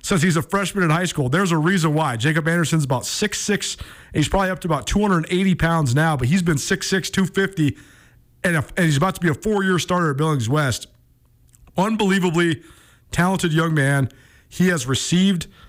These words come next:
recruiting attention. On par with anybody in the last ten years in Montana. He's got offers from everywhere from Utah to Colorado to Kansas and Kansas State. Baylor, I've never heard of a guy from Montana getting an offer from Baylor.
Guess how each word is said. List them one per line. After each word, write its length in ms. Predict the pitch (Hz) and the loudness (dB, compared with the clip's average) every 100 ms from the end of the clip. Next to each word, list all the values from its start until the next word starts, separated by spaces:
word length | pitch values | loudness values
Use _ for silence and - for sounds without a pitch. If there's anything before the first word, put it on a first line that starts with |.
| - _ _ - | -20 _ _ -8
recruiting 440 | 131 190 202 208 | -4 0 0 0
attention. 640 | 190 196 196 - 208 196 - - _ - _ _ _ _ _ - - - | 0 -2 -2 -2 -2 -4 -10 -20 _ -20 _ _ _ _ _ -20 -20 -4
On 220 | 143 214 | -2 0
par 260 | 220 214 240 | 0 -2 0
with 160 | 196 185 | -2 -2
anybody 360 | 214 180 180 | 0 0 0
in 40 | 175 | 0
the 80 | |
last 260 | 165 170 - | 0 -2 -2
ten 140 | 175 | 0
years 240 | 151 175 143 | 2 2 0
in 80 | 131 | 0
Montana. 560 | 123 - 143 101 80 - _ _ _ _ - - | 0 0 -2 -2 -6 -12 _ _ _ _ -20 -10
He's 160 | - 135 | -2 0
got 140 | 170 | 2
offers 340 | 156 170 175 151 | 2 0 0 0
from 100 | 147 | 0
everywhere 380 | 175 180 170 160 | 2 2 2 0
from 380 | 151 139 104 - _ _ _ _ _ _ _ - - | -2 -2 -2 -6 _ _ _ _ _ _ _ -20 -2
Utah 400 | 131 202 - 175 | 0 2 0 -2
to 60 | 135 | -2
Colorado 560 | - 175 170 175 180 | -2 0 0 0 0
to 80 | 147 | -2
Kansas 460 | - 180 175 160 143 | -2 0 0 -2 -2
and 100 | 135 | 0
Kansas 360 | 160 160 117 | 0 0 -2
State. 400 | - 170 190 196 - - _ _ _ _ - | -2 0 -2 -4 -14 -20 _ _ _ _ -6
Baylor, 440 | 107 160 202 214 220 | -2 0 0 0 -2
I've 180 | 180 175 | -2 0
never 200 | 185 175 | 0 2
heard 180 | 156 170 | 2 2
of 60 | |
a 60 | 147 | 0
guy 200 | 143 151 | 0 0
from 140 | 147 | 0
Montana 360 | 143 127 143 147 | 0 2 2 2
getting 180 | 135 131 | 0 0
an 60 | |
offer 200 | 135 127 | 0 0
from 160 | 107 117 | -2 0
Baylor. 440 | 117 127 95 92 | 2 0 0 -2